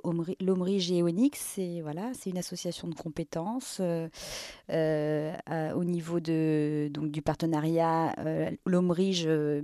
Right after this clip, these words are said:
utilise ses compétences, donc, d'animateur de territoire. Donc effectivement, en allant au plus près des publics, euh, donc, euh, les collégiens, les lycéens, les,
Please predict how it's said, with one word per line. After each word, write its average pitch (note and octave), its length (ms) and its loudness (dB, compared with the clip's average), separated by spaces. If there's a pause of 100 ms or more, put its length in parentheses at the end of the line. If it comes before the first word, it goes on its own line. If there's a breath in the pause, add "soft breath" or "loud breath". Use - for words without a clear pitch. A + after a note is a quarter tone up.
utilise F3+ 420 -2
ses F#3+ 140 -2
compétences, F3+ 640 -2
donc, D#3+ 100 2
d'animateur E3 520 2
de D#3 100 -6
territoire. D#3+ 500 -4 (840)
Donc E3+ 180 -6
effectivement, E3+ 420 -2
en G#3+ 100 -2
allant F3 300 2
au D#3+ 80 2
plus - 160 -6
près - 180 -2
des E3 120 0
publics, E3 500 -4 (360 loud breath)
euh, C#3+ 380 -4
donc, D3+ 280 -8
euh, C#3 140 -4
les C3+ 300 -4
collégiens, C3+ 520 -2
les D#3 140 -2
lycéens, C#3 720 -4
les, C#3+ 240 -2